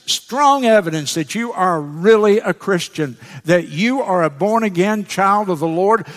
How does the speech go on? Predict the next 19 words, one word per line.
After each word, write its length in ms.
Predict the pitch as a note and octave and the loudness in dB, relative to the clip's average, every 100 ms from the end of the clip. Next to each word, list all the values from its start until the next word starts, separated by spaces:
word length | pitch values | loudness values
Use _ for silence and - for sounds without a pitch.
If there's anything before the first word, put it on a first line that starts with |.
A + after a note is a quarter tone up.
| - - | -14 -4
and 240 | F3+ G3 | -2 0
that 200 | F3+ D#3 | 0 0
he 200 | E3 F#3 | 0 0
is 120 | D#3 | 0
allowing 600 | D#3+ D3 E3+ G3+ A3+ A#3+ | 0 0 2 2 2 -2
you 180 | A3 A3+ | -4 -4
to 80 | A3 | -6
go 240 | G3+ G#3+ | 0 0
through 220 | G3+ A3 F#3 | 0 -4 -6
things 380 | G3 G#3 G3 | -4 -2 -4
to 120 | - D#3 | -6 -8
build 500 | C3 F#3 A#3 B3 G3+ | -2 4 4 2 -2
you 280 | G#3+ A3+ | -4 -2
and 160 | G#3 D#3 | -4 -4
prepare 500 | E3+ - G3+ A#3 A#3 | -6 -6 0 2 2
you 300 | G#3 G3+ A3+ | 0 -2 -4
for 180 | - D#3 | -6 -10
future 460 | - A3 G#3+ - | -8 -8 -8 -10
service 680 | G3 - G3 F#3 C#3+ A2+ - | -10 -6 -4 -4 -6 -10 -14